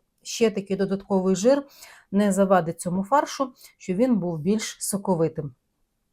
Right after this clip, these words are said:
Ви можете використати, якщо хочете більш наближену версію до, е, голубців, то ще до фаршу додати рису. Ну, будь-які спеції та приправи до вашого смаку. І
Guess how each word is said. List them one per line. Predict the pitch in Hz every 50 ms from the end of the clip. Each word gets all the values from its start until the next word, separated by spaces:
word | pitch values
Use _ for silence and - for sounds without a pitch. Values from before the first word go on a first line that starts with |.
| - -
Ви | 202 196 233 240
можете | 233 226 202 - - - 196
використати, | 185 190 190 - 180 175 170 165 - - 180 165 - 175 165 170 - - - _ -
якщо | 196 196 - 233 202 -
хочете | 202 190 196 - - - 185
більш | 170 165 208 190 - - -
наближену | 185 185 170 190 196 175 165 180 180 180 165
версію | 180 180 170 - - - - 170 165 170 160
до, | 156 175 170 170 170 160 160 - - - - - - _ _ _ _
е, | - 190 185
голубців, | 175 156 196 202 214 214 208 - - - 208 165 - -
то | - 196 190
ще | - - 202 180
до | 156 170 165
фаршу | - 185 160 - - - 180 170
додати | 170 175 160 165 165 165 - 196 214
рису. | 262 311 320 - - 285 285 277 277 _ _ _ _ _ _ _ _ _ _ _
Ну, | 247 220 233 233 220 196 196 196 _ _ _ _ _ _ _ _ _ -
будь-які | 185 185 185 175 214 254 220 196 214 202 - 208 190 180 180 170 165
спеції | - - - 202 190 196 - 190
та | 185 - 190
приправи | 190 - 220 240 240 - 277 302 311 294 294
до | 247 269 254
вашого | 262 269 254 254 - 254 247 247 240
смаку. | - 247 240 240 240 - 262 254 247 247 247 - _ _ _ _ _ _ _ _ _ _ _ -
І | 247 262 277 311 320 311 311 311 311